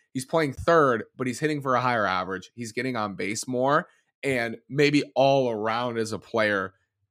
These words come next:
different than Royce Lewis, and the, the shape of that looks different. I think these two differ in that way. The reason I have Royce Lewis number one is because I believe, more so than what he showed with the Twins, but if you combine the two things, that's why I have him number one.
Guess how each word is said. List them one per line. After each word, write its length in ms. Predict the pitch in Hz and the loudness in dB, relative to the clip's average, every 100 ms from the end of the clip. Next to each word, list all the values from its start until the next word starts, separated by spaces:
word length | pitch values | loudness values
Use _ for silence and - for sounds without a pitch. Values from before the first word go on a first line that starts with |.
| 123 | -6
different 480 | 120 135 - 98 78 _ | 2 2 2 -8 -8 _
than 160 | 113 | -8
Royce 320 | 110 110 104 107 | -4 -4 -4 -6
Lewis, 280 | 107 101 | -4 -4
and 140 | 110 101 | -8 -10
the, 80 | - | -8
the 120 | 101 | -8
shape 420 | 98 - 123 131 | -6 -4 -4 -4
of 180 | 120 95 | -8 -8
that 300 | 101 92 90 _ _ _ _ | -4 -4 -4 _ _ _ _
looks 280 | 131 127 - | -2 -2 -4
different. 420 | 107 98 95 71 - | -4 -4 -6 -8 -4
I 140 | 135 | -4
think 240 | 143 147 110 | -2 -4 -4
these 260 | 123 120 | -6 -6
two 360 | - 123 110 95 _ _ _ _ | -2 0 0 -4 _ _ _ _
differ 340 | 117 127 123 117 | 0 0 0 -4
in 260 | 120 110 | -4 -6
that 280 | 107 101 - | -4 -4 -4
way. 420 | 104 101 110 143 - _ _ | -2 0 0 -2 -8 _ _
The 80 | 143 | 2
reason 280 | 180 214 247 | 4 4 2
I 80 | |
have 260 | 175 160 151 | 4 4 4
Royce 320 | 135 131 131 | 2 0 0
Lewis 240 | 135 120 131 | 0 0 -2
number 280 | 113 104 | -4 -4
one 420 | 95 90 92 98 107 _ _ _ _ _ _ 143 | -4 -4 -4 -6 -12 _ _ _ _ _ _ -4
is 120 | 143 | -2
because 220 | 135 135 | -2 2
I 120 | 131 | 2
believe, 680 | 135 131 135 147 131 120 110 - | 2 0 4 4 4 0 -4 -8
more 340 | 123 147 220 | -2 2 2
so 220 | 220 214 | 2 2
than 140 | 185 170 | 2 0
what 100 | 151 | 0
he 60 | |
showed 260 | 143 147 143 | 0 0 0
with 120 | 131 | -2
the 60 | 110 | -6
Twins, 420 | - 139 104 98 | -4 -2 -2 -4
but 100 | 110 | -6
if 80 | 117 | -6
you 80 | |
combine 480 | 117 123 104 117 151 | -8 -6 -4 -4 -2
the 80 | 135 | -6
two 220 | - 127 | -4 -6
things, 400 | 117 120 101 92 | -2 -4 -4 -6
that's 220 | 107 104 | -6 -4
why 120 | 117 107 | -2 0
I 40 | |
have 140 | 104 | -2
him 80 | 98 | -4
number 240 | 95 92 90 | -8 -8 -4
one. 320 | 123 120 | 0 0